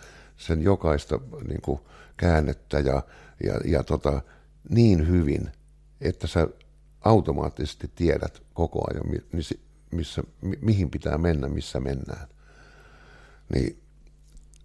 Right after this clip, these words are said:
silloin sä oot vapaa tällä tasolla,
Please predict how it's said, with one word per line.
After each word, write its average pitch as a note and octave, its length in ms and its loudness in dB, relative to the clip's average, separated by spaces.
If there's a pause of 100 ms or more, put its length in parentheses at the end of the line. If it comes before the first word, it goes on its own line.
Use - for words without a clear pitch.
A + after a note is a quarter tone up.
(120)
silloin A2 300 6
sä F2 100 6
oot - 220 -2 (160)
vapaa C#2+ 500 4 (1120)
tällä F2+ 300 6
tasolla, C#2 600 -2